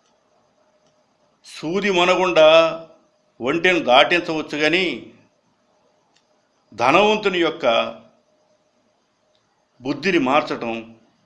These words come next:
అంత తేలికైన విషయం కాదు. సూది మనలో గుండా ఒంటె, ఎంత పెద్దది చూడండి ఒంటె అంటే, ఎలాగో దానిలో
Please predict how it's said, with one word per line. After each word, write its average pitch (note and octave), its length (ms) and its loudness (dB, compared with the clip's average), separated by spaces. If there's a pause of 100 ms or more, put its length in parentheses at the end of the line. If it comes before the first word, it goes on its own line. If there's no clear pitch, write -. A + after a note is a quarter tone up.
(640)
అంత A#2+ 240 -10
తేలికైన C3+ 380 -6
విషయం A2 340 -12
కాదు. F#2 300 -12 (2500)
సూది D#3+ 300 -2
మనలో D#3 420 2
గుండా F3+ 600 0 (880)
ఒంటె, C#3 640 0 (320)
ఎంత D3+ 300 -4
పెద్దది E3+ 420 -2
చూడండి D3+ 200 -8
ఒంటె C#3+ 300 -6
అంటే, A2 360 -10 (800)
ఎలాగో A3 560 4
దానిలో F3 300 0